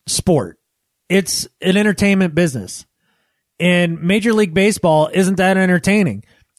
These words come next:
And the reason is why, just, just what you said. There really isn't any emotion in the game anymore. It just looks like a bunch of robots going through the motions. Now,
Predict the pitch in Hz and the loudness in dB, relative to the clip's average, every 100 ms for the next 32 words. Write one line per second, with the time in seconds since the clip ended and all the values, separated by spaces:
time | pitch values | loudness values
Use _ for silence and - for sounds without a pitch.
0 | _ 165 190 196 277 269 202 165 180 214 | _ 0 2 2 0 0 0 2 2 2
1 | 202 233 196 - 185 - 156 226 262 254 | 0 -2 -4 -10 -16 -12 -2 -2 0 -2
2 | 233 - 254 214 117 _ _ _ _ 196 | -2 0 0 0 -6 _ _ _ _ 0
3 | 262 294 302 285 247 - 220 285 294 180 | 2 4 4 2 0 -2 -2 -2 -2 -4
4 | 175 180 170 160 160 165 156 160 151 143 | -2 0 2 2 2 2 0 -2 -2 0
5 | 151 151 147 165 294 240 202 214 202 170 | 0 2 0 0 0 -2 0 0 0 -2
6 | 190 190 170 151 156 165 - 160 185 202 | -2 0 2 2 2 -2 0 -2 0 0
7 | 277 254 170 226 | 0 0 -2 -2